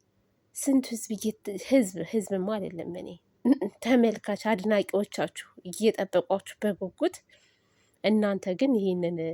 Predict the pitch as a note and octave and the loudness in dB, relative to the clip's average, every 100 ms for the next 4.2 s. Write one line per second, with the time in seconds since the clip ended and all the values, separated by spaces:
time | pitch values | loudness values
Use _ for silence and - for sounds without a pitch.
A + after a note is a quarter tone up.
0 | - - - F#3+ G3+ B3 - - F3+ E3+ | -8 -12 -12 -4 0 0 -4 -8 -8 -8
1 | E3+ F3 F3 E3+ - _ A3 A3 - F#3 | -8 -10 -10 -14 -16 _ -6 -6 -10 -8
2 | F3+ F#3+ A#3 B3 A3 F3+ - E3+ - _ | -8 0 2 2 2 -2 -6 -12 -12 _
3 | _ _ _ _ _ E3+ G3 G3 - C#4 | _ _ _ _ _ -4 -4 -2 0 2
4 | G#4+ D5+ | 4 2